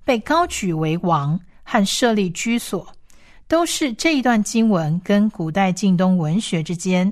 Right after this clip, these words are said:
在描述宇宙性战争的时候的一个共通点。下面我们来看十五章四节提到的红海。这一节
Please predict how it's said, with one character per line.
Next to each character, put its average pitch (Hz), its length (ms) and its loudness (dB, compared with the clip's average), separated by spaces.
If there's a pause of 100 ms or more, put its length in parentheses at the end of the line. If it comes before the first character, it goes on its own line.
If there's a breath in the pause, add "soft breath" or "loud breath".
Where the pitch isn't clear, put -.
(360 soft breath)
在 240 240 0
描 196 300 2
述 294 340 -2
宇 170 180 -2
宙 233 220 0
性 208 340 0
战 226 300 2
争 202 260 2
的 185 120 0
时 - 200 -8
候 208 240 0
的 165 140 -8
一 156 80 -10
个 160 160 -10
共 226 320 0
通 170 300 -2
点。 - 180 -12 (920)
下 339 260 0
面 285 380 -2
我 185 120 -4
们 175 120 2
来 175 160 -2
看 185 340 -2
十 - 240 -8
五 240 140 -4
章 196 280 0
四 247 300 -6
节 165 480 -6 (320 soft breath)
提 196 220 -8
到 220 200 0
的 175 160 -2
红 170 320 -4
海。 - 340 -6 (1040)
这 381 220 2
一 - 20 -4
节 196 480 -2